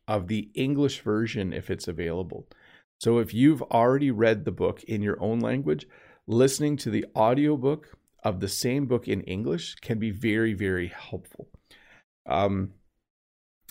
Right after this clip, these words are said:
I just find that it's a useful, very, very useful thing to do.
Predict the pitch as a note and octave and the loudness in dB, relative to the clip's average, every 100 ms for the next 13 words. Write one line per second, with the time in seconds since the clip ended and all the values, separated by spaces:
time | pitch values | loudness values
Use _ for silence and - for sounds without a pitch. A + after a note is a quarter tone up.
0 | - - G#2+ B2+ - B2 A2+ G#2+ - G2+ | -10 -4 0 0 2 4 4 2 -2 -4
1 | G2+ G2+ G#2 A2+ - A2 G#2 G2 A2+ A#2 | -4 -2 0 -2 -2 -2 -2 -2 2 2
2 | A#2+ A2 - G#2 G2 E2+ E2 F2 - - | 2 -2 -2 0 0 -2 -6 -8 -8 -6
3 | E2+ - - E2+ - - - - - - | -6 -6 -8 -8 -8 -12 -12 -12 -10 -10
4 | F2 | -10